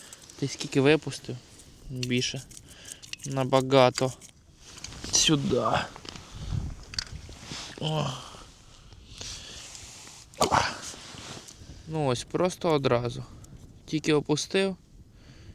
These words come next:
І все, і клює. О,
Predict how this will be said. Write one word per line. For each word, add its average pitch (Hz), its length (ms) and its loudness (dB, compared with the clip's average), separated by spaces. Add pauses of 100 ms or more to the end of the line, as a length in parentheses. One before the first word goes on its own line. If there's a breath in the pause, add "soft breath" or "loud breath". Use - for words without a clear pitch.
(180)
І 285 100 -4
все, 214 460 0
і 214 40 0
клює. 185 600 0 (2000 loud breath)
О, 165 520 6